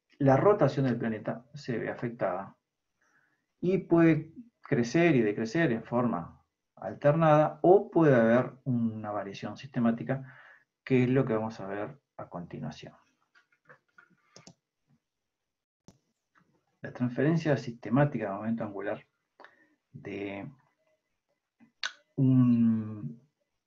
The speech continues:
planeta y un satélite se debe al efecto de marea del satélite sobre el planeta.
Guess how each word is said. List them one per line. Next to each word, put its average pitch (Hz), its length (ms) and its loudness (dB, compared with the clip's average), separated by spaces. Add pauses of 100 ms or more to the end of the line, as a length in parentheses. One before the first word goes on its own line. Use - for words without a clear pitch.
(440)
planeta 113 560 -2 (180)
y 104 120 -12
un 104 80 -10
satélite 117 580 0 (360)
se 123 340 2
debe 139 560 8
al 117 300 4
efecto 131 800 0 (300)
de 120 380 4
marea 113 640 4
del 180 240 6
satélite 120 540 -4
sobre 104 260 -6
el 101 40 -16
planeta. 143 380 -12